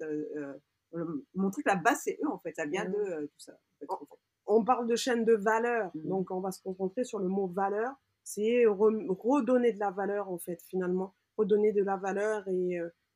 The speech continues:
Speaker 2: et injecter de l'impact et la valeur à, à chaque étape. Donc, euh, on va continuer à faire, euh, Fresh Africa, on va le faire bien, euh,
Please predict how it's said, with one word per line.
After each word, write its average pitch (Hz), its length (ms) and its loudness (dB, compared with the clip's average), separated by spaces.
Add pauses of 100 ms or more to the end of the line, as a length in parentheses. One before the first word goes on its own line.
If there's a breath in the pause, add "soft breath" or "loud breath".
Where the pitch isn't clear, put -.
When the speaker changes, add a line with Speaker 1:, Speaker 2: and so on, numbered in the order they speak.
Speaker 2:
et - 240 -4
injecter 226 560 0
de 214 60 -6
l'impact 220 460 -2
et 220 60 -2
la 202 100 -2
valeur 196 320 -2
à, 208 240 -4
à 196 100 -4
chaque 196 280 -8
étape. 180 280 -8 (180)
Donc, 180 340 -6
euh, 180 260 -4 (300)
on 196 80 0
va 214 140 2
continuer 226 420 0
à 233 140 2
faire, 220 280 -4
euh, 196 120 -4
Fresh 208 260 -10
Africa, 190 400 -10
on 302 60 -6
va 233 100 -6
le 185 80 -6
faire 175 200 -12
bien, 196 480 -2 (500)
euh, 180 460 2